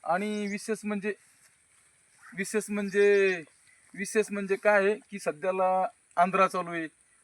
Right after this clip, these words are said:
परत मार्केटला डाळिंब आहे, परत मार्केटला आंबा आहे, त्यामुळं मोसंबीचे बाजार सध्याला म्हणजे स्थिर आहे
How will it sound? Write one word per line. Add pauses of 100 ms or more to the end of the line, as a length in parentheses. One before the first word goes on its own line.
(160)
परत (120)
मार्केटला
डाळिंब
आहे,
परत (100)
मार्केटला (100)
आंबा
आहे, (400)
त्यामुळं
मोसंबीचे
बाजार
सध्याला (540)
म्हणजे (320)
स्थिर
आहे